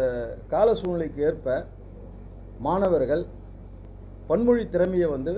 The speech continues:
வளர்த்துக் கொள்வது என்பது அவசியமான இந்த காலகட்டத்துல மொழியை க-, மொழியை வந்து கையில் எடுத்து,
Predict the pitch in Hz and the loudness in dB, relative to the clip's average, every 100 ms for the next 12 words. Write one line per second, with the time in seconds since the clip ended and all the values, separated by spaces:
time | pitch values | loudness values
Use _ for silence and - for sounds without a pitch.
0 | 247 - 131 170 180 156 143 131 123 120 | -2 -2 0 0 -2 -6 -4 -4 -4 -2
1 | 135 175 127 165 170 170 170 190 170 135 | 0 2 2 0 0 0 0 0 0 -2
2 | 107 127 139 123 101 - 101 110 - - | 0 0 0 -4 -8 -10 -6 -6 -6 -12
3 | - - - - - - - - - - | -14 -16 -16 -16 -16 -16 -16 -16 -16 -16
4 | - - - 143 175 247 254 - 175 165 | -16 -16 -14 0 2 6 6 4 4 4
5 | - 156 202 247 226 180 165 175 156 175 | 4 0 0 4 6 4 2 0 2 2
6 | 165 127 110 - 127 | 2 -2 -4 -6 -4